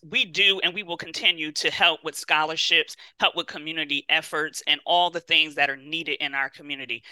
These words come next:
But I am extremely proud of our national initiative because, especially through covid, we, a light was shined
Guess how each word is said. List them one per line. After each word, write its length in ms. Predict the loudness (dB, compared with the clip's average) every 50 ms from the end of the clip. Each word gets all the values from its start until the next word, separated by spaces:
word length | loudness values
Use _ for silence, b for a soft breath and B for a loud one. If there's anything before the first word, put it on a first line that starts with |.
| B B B B B
But 120 | 6 8
I 140 | 8 8 8
am 180 | 8 6 4 2
extremely 440 | 0 -2 -2 -2 -4 -6 -6 -8 -6
proud 360 | -2 2 4 4 4 4 2
of 180 | 0 -2 0
our 300 | 0 0 2 0 0 -2 -4
national 760 | -4 2 4 4 4 4 2 -2 -6 -6 -6 -6 -6 -6 -6 -6 -6
initiative 580 | -4 -2 -2 -2 -2 -4 -6 -4 -2 -2 -2 -2 _
because, 560 | -6 -8 -8 -2 2 4 6 6 6 4 0 -4 B B B B B B B B -8
especially 420 | -2 2 4 4 4 4 2 0
through 220 | 0 -2 -6 -6
covid, 500 | -4 0 0 0 0 2 2 4 4 2 2 -2
we, 360 | -6 -4 -2 -2 -2 -4 -12 _ _ _ _ 4
a 100 | 6 6
light 300 | 8 8 6 6 6 4
was 100 | 0 -2
shined 480 | 0 2 4 6 6 8 6 6 4 0